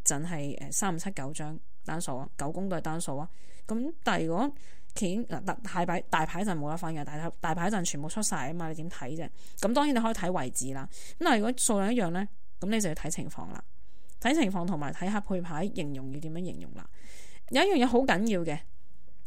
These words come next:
如果呢你直接答 yes no 嘅時候呢，而家任何，如果你係派卡師呢，記得，記得諗下會唔會構成呢個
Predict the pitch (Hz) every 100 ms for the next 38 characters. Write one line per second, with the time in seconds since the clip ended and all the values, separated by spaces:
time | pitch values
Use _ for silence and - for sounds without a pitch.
0 | - 190 190 190 254 339 294 190 180 -
1 | 180 185 170 170 - - - - 208 196
2 | 202 190 160 131 120 143 160 - - -
3 | 180 220 208 165 165 160 165 226 202 165
4 | - 156 160 175 - 156 147 - - -
5 | - 214 208 - - - 160 - - -
6 | - 185 214 262 185 175 190 180 165 160
7 | 170 175 175 170 190 131 139 202